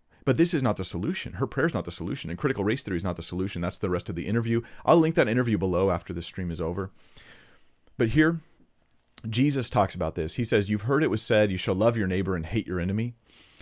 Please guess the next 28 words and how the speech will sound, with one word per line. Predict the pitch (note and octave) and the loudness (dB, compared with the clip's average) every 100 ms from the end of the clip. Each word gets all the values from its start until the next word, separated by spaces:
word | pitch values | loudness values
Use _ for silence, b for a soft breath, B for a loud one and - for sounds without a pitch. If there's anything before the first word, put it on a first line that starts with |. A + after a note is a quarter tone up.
| B B | B B
The | B2 | 0
first | F3+ G3 | 2 2
part's | G3+ D#3+ | 2 0
a | |
quote | - A#2+ - | 2 2 2
from | F#2+ | -4
Scripture. | F2 G2 E2+ B2 C3 - _ _ _ _ _ - - | -4 -4 -4 -6 -8 -14 _ _ _ _ _ -20 -4
Uh, | G2 | -2
God | F2+ A2 G#2+ | 4 4 4
tells | A#2+ A2 | 0 -2
the | F2+ | -2
people | A2 G#2+ | -4 -2
of | F#2 | 0
Israel | G2 G2 | 0 -2
to | E2+ | 0
love | F2+ | 0
their | F#2 E2+ | 0 -2
neighbors. | E2+ G2 - B B | -2 -2 -6 B B
"Hate | - D3+ | -2 2
your | A#2 | 4
enemy" | A2+ B2+ C3+ G#2 | 4 2 -2 -4
is | G2 | -2
more | G2 F#2+ | 0 0
of | |
a | F2 | -2
quote | - F#2+ | -2 -2
from | F#2+ E2 | -2 0
rabbis. | F2 E2+ C2 G1+ - | 0 0 -2 -6 -12